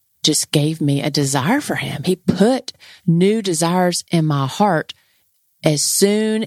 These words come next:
as I recognized it was him. And I said, "Yes, I am a desperate sinner." I saw my sins. I knew that I was not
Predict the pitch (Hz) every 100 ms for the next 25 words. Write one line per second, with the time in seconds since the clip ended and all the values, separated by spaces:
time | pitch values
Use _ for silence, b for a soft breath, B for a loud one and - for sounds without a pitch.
0 | - 160 151 - 165 165 160 160 156 _
1 | _ _ - 156 165 180 165 131 127 135
2 | - - 165 143 131 - 185 165 117 131
3 | - _ _ _ _ _ - 156 143 143
4 | 143 131 131 147 147 - - 151 151 -
5 | 139 139 131 127 - - - 123 101 143
6 | _ _ _ _ - 147 143 - 151 151
7 | 151 156 139 139 180 175 170 165 - 139
8 | 131 127 127 143 151 165 170 165 160 156
9 | 143 143 143 147 165 156 147 143 -